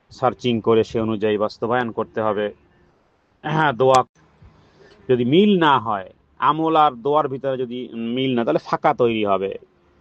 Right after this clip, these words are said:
ওই যে দূরের বাদ্যস লাপকি শুনে মাঝখানে যে বেজায় ফাঁক, এরকমের বেজায় ফাঁক হবে।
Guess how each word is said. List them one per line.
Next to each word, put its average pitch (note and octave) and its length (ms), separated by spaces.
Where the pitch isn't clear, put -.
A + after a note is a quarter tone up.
ওই A2+ 100
যে A2 120
দূরের B2 300
বাদ্যস B2 560
লাপকি B2 380
শুনে D#3+ 280
মাঝখানে C3 500
যে E3+ 320
বেজায় A#2 460
ফাঁক, - 260
এরকমের A#2 380
বেজায় B2 340
ফাঁক - 340
হবে। A#2 240